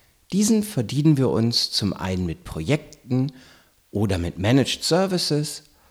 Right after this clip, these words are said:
oder eben auch mit Dienstleistungen nach Zeit oder Kontingenten. All diese Formen gibt es vermutlich heute in beinahe jedem Systemhaus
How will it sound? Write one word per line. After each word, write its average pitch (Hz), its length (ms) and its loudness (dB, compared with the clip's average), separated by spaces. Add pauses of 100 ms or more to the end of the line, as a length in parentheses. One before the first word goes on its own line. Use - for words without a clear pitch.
(140)
oder 180 420 6
eben 135 300 2
auch 104 340 -2
mit 90 260 -2 (180)
Dienstleistungen 107 1080 2
nach 73 240 -8
Zeit 85 520 -6 (160)
oder 82 220 -6
Kontingenten. 82 920 -8 (960)
All 175 380 4
diese 127 440 0
Formen 123 580 0
gibt 104 280 -4
es 104 80 -4
vermutlich 82 560 -6
heute 92 300 -4
in 90 120 -2
beinahe 78 360 -6
jedem 120 580 4
Systemhaus 85 920 -4